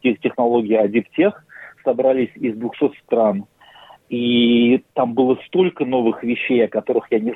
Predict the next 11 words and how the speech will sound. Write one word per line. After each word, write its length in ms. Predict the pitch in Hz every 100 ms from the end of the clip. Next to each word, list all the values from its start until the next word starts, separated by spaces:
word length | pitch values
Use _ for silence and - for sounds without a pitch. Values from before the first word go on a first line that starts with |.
| -
знал. 260 | 151 156
Особенно 340 | 117 139 117 113
было 200 | 113 113
интересно, 400 | - 110 101 98
это 180 | -
биотех, 720 | 95 104 110 101 - 170 170
медицина 800 | 127 107 101 _ 147 156 139 123 - - -
с 40 |
использованием 420 | 120 - 123 120 110
искусственного 380 | - - 120
интеллекта. 680 | 110 127 143 139 - 110 113